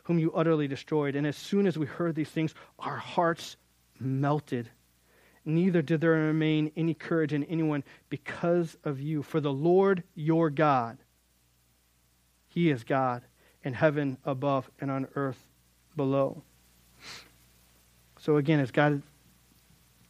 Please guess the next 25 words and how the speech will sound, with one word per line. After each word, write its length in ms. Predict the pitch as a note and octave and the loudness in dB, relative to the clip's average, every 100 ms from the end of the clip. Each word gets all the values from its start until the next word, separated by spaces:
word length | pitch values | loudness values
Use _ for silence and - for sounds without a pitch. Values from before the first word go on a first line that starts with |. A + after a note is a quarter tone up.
| - | -8
is 160 | C#3 | -6
giving 220 | A#2+ D3+ C#3 | -2 0 0
this 120 | - | 0
language 280 | C#3 C3 B2+ | -2 -2 -4
of 40 | |
this 140 | B2+ | -8
horn, 340 | - - C#3+ B2+ | -8 -2 0 -2
it's 120 | A2+ | -4
this 120 | - | -12
fear 240 | - D#3 C#3+ | -6 0 2
before 440 | C3 - C#3+ C#3+ | 2 0 2 2
them, 120 | C3 - - - | 0 -4 -10 -4
we 80 | C#3 | 0
find 180 | D3 D3 | 2 2
out 100 | C3+ | 0
that's 140 | C#3+ | -6
exactly 720 | C#3 C#3 C#3 D#3+ D#3+ E3 F3 | -8 -6 -4 -2 0 -2 -2
what 200 | D3+ C#3+ | 0 -2
happens 340 | - C#3+ C#3+ C3 | 0 -2 -2 -4
by 140 | C#3 | -2
the 60 | B2+ | -2
time 260 | - C#3+ | -2 -2
you 40 | C3+ | -2
get 140 | C#3 | -4
to 260 | - C#3 | -4 -4